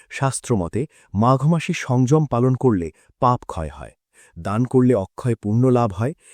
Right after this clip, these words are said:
এবং ভক্তি ও জপ ধ্যানে ভগবানের কৃপা সহজে মেলে। অন্যদিকে জ্যোতিষশাস্ত্র মতেরও শনিদোষ, বাস্তুদোষ,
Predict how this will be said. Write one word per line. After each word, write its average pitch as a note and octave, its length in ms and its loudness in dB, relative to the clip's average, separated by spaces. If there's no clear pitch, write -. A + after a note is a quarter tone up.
এবং C#3+ 220 2
ভক্তি - 460 -4
ও E3+ 80 8
জপ A#2 340 0
ধ্যানে G2+ 280 -2
ভগবানের B2+ 560 0
কৃপা A2+ 300 -6
সহজে G2+ 400 -4
মেলে। C#2+ 240 -12
অন্যদিকে E3 460 4
জ্যোতিষশাস্ত্র C#3+ 800 -2
মতেরও A#2+ 340 2
শনিদোষ, C3+ 600 2
বাস্তুদোষ, A#2 640 0